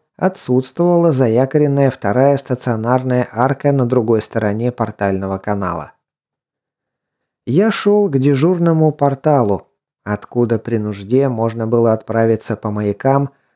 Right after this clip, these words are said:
в любую точку Империи. Даже в Северный Круг, который, на что совсем недавно неоднократно пытался намекнуть Кавендиш,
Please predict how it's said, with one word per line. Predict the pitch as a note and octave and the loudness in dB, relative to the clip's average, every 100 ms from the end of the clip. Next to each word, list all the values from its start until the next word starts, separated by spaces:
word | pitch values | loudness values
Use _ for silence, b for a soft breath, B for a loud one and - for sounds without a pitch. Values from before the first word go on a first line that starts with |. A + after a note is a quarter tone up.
| - | -14
в | A#2 | -4
любую | A2+ A2 G#2 A#2+ D#3+ | 0 0 2 2 2
точку | E3 A#2 G2+ - - | 0 -2 -4 -4 -6
Империи. | G#2+ A2 A2 G2+ F#2+ - _ _ _ _ _ _ - | -4 -4 -4 -4 -4 -10 _ _ _ _ _ _ -6
Даже | G2+ G2 A2 | -4 -2 -2
в | |
Северный | - A2 A#2 B2 C3+ | -2 0 2 2 -2
Круг, | C3+ D#3+ A#2+ - _ _ _ _ _ | 0 -2 -2 -8 _ _ _ _ _
который, | C#3 C#3 F3 G3 D3+ | -4 0 2 2 0
на | C3+ A2+ | -2 -4
что | - - G#2+ | -4 -2 -2
совсем | - G#2+ - A2 | -2 -4 -2 -2
недавно | A2+ A2+ C3+ C3 B2+ | -2 2 2 2 0
неоднократно | A#2+ B2+ A#2 A#2+ B2 A#2 - G#2+ | 2 0 0 -4 0 -2 -2 -4
пытался | A#2+ A2 G#2+ G#2+ A2 | -4 0 0 0 -6
намекнуть | G#2+ G#2+ - A2+ G2 | -4 -6 -6 -8 -4
Кавендиш, | G#2 G#2+ C3 D3 D#3 - | -2 0 0 0 -2 -6